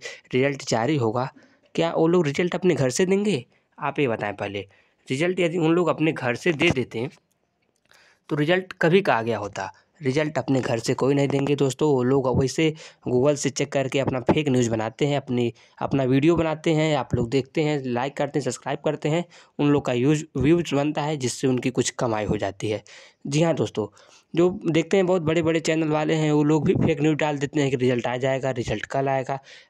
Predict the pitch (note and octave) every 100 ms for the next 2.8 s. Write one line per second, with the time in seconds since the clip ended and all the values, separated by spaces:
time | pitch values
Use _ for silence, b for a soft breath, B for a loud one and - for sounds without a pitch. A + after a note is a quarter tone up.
0 | - C3+ C#3+ C#3 A#2+ A#2 A2 A#2+ C#3 C#3
1 | C#3 C#3 C#3 D3 D3 D3 C#3 C#3 C3+ C3
2 | C3 A#2 G#2 - G#2 G2+ F#2+ G#2